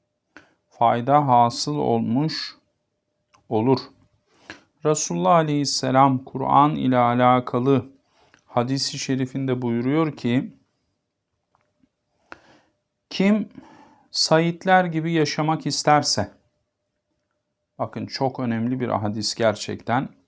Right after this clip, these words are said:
Saitler gibi yaşamak isteyen, şehitler gibi ölmek isteyen,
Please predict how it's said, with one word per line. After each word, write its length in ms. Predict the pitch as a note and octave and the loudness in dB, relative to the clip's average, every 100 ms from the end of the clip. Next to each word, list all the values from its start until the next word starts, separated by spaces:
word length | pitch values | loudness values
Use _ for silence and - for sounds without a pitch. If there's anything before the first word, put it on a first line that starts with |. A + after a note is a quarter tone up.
| _ _ - _ _ | _ _ -20 _ _
Saitler 720 | - - D#3+ E3 E3+ G3 F#3 | -2 2 4 2 0 2 2
gibi 280 | F3+ D#3+ D#3 | 2 -6 -4
yaşamak 560 | D#3 C#3 - D3 D3+ D3 | -4 -4 -2 0 -2 -2
isteyen, 560 | C3 - B2 A#2+ A2 - _ _ _ _ _ _ _ | -4 0 2 4 2 -4 _ _ _ _ _ _ _
şehitler 720 | - - D3 D#3 D#3 E3+ E3+ | -6 2 2 2 0 4 4
gibi 340 | D#3+ C#3 C3+ D3 | 2 -4 -2 0
ölmek 500 | B2+ B2+ C3 C3+ C3+ | 2 2 2 0 -2
isteyen, 580 | B2+ - A#2 A#2+ A#2+ | -4 -2 0 2 0